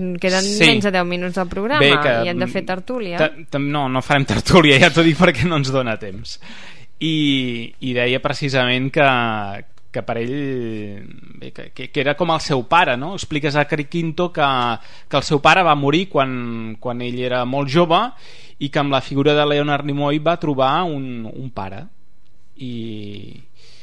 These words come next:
Speaker 2: que ha estat el seu tutor, ha estat, bé, com qui l'ha, l'ha anat ensenyant tots aquests anys des de que es van conèixer el dos mil set, un parell d'anys abans que s'estrenés la pel·lícula, quan la van començar a preparar fins,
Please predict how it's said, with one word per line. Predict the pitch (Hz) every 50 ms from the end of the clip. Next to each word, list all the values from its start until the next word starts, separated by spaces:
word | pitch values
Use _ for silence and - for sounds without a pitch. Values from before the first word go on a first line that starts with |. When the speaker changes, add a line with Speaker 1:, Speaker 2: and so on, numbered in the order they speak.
| - - - - - - - - - -
Speaker 2:
que | - 131
ha | 117
estat | - - - 127 113 -
el | 120 110
seu | - - 135 120
tutor, | - 135 131 - 180 180 190 190
ha | 185 -
estat, | - - 139 123 113 - - - - - -
bé, | - 175 165 117 127 143 -
com | - 135 123 113 104 104 101 - - - 120 -
qui | - - 135 123
l'ha, | 117 120 117 113 110 107 107 - - -
l'ha | - 143 139 131 131 135
anat | 139 139 131 - 135
ensenyant | 139 - - 147 131 135 143 139 139
tots | 135 147 135 127 139
aquests | 131 - 143 123 - - 147
anys | 143 147 151 147 - 147
des | 131 120 123
de | 127 123 -
que | 127 120
es | 117
van | 123 127 131 131 131 135 135 135 135 135 131 131 120
conèixer | - - 139 135 139 139 - 151
el | 139 135
dos | 135 123 135
mil | 139 135 135 127 -
set, | - 165 190 190 -
un | 131 123 120 117 117 110
parell | - 127 127 127 127
d'anys | 127 131 135 127 131
abans | 127 120 113
que | - 135
s'estrenés | 117 110 113 - 131 127 123 120 117
la | 131 127 120
pel·lícula, | 139 143 147 - 151 143
quan | - 139 127 120
la | 117
van | 123 123 117
començar | 139 135 123 123 - 170 -
a | -
preparar | 127 - 131 123 131 147 -
fins, | 151 131 120 113 104 101 - -